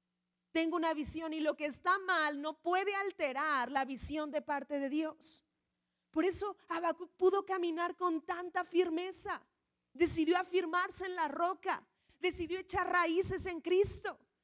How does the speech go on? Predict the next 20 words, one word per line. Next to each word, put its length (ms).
y 180
comenzó 440
a 80
edificar 500
su 180
vida 220
a 80
partir 360
de 120
la 160
obra 240
de 120
Jesús. 800
A 200
causa 460
de 160
esto, 460
su 180
vida 240
trascendió. 580